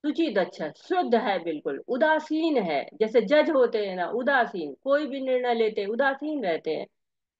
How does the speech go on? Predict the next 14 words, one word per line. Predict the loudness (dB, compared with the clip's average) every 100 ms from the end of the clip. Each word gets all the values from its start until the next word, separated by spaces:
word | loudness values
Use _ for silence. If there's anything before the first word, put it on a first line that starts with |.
| _
किसी | -2 0 0
भी | -2 -2
उसका | -6 -4 -4
प-, | -2 -2
उनके | 2 2 2 0
ऊपर | -2 0 0
असर | -2 -2 -2
नहीं | -2 -2
करता | -2 -2 -4
है | -2
कि |
हाँ | -4 -2 -2 -2
ये, | 0 2 4 4 2
ये | -4 -6 -6 -10